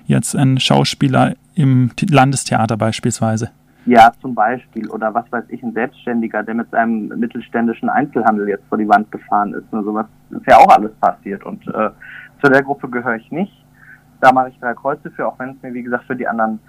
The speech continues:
Speaker 2: leid tut. Aber ich glaube, vorbeigezogen ist es an keinem. Also das würde mich sehr wundern. Der Einzige, an dem es vielleicht vorbei,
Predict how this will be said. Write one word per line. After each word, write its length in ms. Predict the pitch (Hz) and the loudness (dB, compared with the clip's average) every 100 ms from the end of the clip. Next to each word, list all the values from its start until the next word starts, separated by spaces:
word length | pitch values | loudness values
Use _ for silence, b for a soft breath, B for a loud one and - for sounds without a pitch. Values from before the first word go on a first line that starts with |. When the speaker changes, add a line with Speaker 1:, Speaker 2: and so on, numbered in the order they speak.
| b | b
Speaker 2:
leid 160 | 131 180 | 2 2
tut. 140 | 180 | 2
Aber 120 | 127 123 | -6 -8
ich 60 | |
glaube, 160 | - 127 | -10 -8
vorbeigezogen 640 | 131 113 135 156 - 139 | -4 -2 -2 -4 -14 -12
ist 120 | 117 123 | -12 -12
es 80 | |
an 120 | 113 117 | -12 -12
keinem. 420 | - 123 104 95 | -6 -6 -6 -14
Also 180 | - 113 | -14 -12
das 140 | 110 - | -12 -12
würde 140 | - 117 | -8 -8
mich 120 | - | -2
sehr 160 | 117 | -2
wundern. 300 | 113 123 110 | 0 0 0
Der 140 | 101 87 | 2 0
Einzige, 280 | 110 - 110 | -2 -8 -10
an 60 | |
dem 140 | 104 117 | -8 -12
es 80 | |
vielleicht 260 | - 110 107 | -8 -10 -8
vorbei, 380 | 113 107 120 | -6 -2 -2